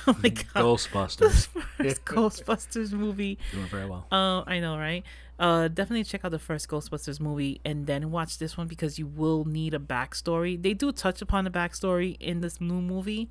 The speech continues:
Speaker 2: Right.
Speaker 1: but you will get a better understanding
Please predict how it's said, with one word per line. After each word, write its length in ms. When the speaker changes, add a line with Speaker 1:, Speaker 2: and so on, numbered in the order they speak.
Speaker 2:
Right. 80
Speaker 1:
but 240
you 240
will 140
get 280
a 60
better 480
understanding 840